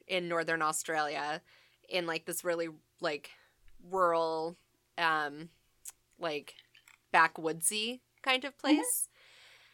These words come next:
Speaker 1: And so a lot of the people scored it pretty negatively because there's, like, nothing to do.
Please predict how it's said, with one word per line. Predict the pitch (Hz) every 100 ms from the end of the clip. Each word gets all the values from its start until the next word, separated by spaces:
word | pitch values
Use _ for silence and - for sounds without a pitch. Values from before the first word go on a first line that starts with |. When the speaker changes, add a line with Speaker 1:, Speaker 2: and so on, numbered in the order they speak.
| _ -
Speaker 1:
And | 214 208 202 202 196 - -
so | - 214 208 170
a | 196
lot | 185 180
of | 180 180 175 -
the | 185 180 175 175 -
people | - 269 - 196 175
scored | - - 180 170
it | 170 170 - _ _ _ _ _
pretty | 226 175
negatively | 165 220 240 180 151 165 156 151 175 -
because | - 170 170
there's, | 175 165 165
like, | 156
nothing | 156 156 160
to | 151
do. | 156 - 135 165 285